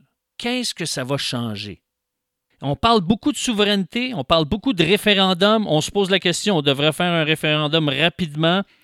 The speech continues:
ou on devrait se donner six ans pour le préparer, donc il reste deux ans avant la prochaine élection, un autre mandat de quatre ans, quatre plus deux égale six. Mais les péquistes, les gens de Québec solidaire ou même Option nationale nous disent pas à quoi va ressembler un Québec indépendant.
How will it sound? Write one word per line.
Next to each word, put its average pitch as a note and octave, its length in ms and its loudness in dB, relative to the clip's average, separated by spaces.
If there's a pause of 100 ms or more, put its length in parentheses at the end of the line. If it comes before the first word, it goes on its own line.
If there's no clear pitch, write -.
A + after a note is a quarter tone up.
(540)
ou F3+ 200 6
on E3+ 80 4
devrait D#3 360 4
se C3 100 -4
donner D#3 400 2
six D3+ 480 -4
ans F#3 180 4
pour D#3 180 -2
le D3+ 60 2
préparer, D#3 540 2
donc C#3+ 280 0 (280)
il A#2+ 160 -4
reste C#3+ 160 -2
deux D#3+ 300 0
ans F3 80 2
avant E3 180 2
la D#3 120 2
prochaine D3+ 400 -2
élection, D#3 600 0 (260)
un E3+ 200 2
autre F#3 180 0
mandat D#3+ 320 0
de - 80 -12
quatre C3+ 320 -2
ans, D3+ 200 -2
quatre D#3+ 200 -4
plus C#3 240 -6
deux D3+ 120 0
égale C3+ 260 0
six. - 520 -8 (280)
Mais A#2+ 100 -2
les D3+ 140 2
péquistes, - 760 -4 (140)
les C#3+ 140 2
gens G3+ 180 2
de G3+ 60 -4
Québec G#3 320 0
solidaire G3+ 580 0
ou - 20 0
même C4+ 220 4
Option A3+ 320 0
nationale G3 800 -4 (800)
nous F#3+ 180 4
disent A3 340 0
pas C4 240 -2
à - 100 0
quoi G#3+ 280 0
va C#3+ 160 2
ressembler B2+ 500 -2
un E3+ 80 -6
Québec A#2+ 300 -8
indépendant. G2 560 -6